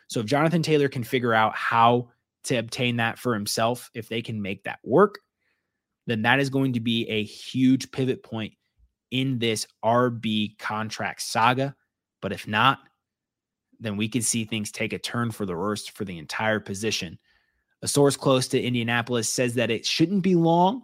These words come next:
before Jonathan Taylor returns to camp. So that's incredibly vague.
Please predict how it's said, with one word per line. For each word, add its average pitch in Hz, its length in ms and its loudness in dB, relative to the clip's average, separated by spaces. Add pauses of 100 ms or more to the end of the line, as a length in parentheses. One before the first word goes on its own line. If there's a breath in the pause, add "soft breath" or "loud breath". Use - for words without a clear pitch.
before 156 320 0
Jonathan 151 400 0
Taylor 147 280 0
returns 143 440 0
to 143 80 -4
camp. 165 420 -2
So 107 400 -2 (480)
that's 160 260 2
incredibly 107 520 -2
vague. 98 500 -4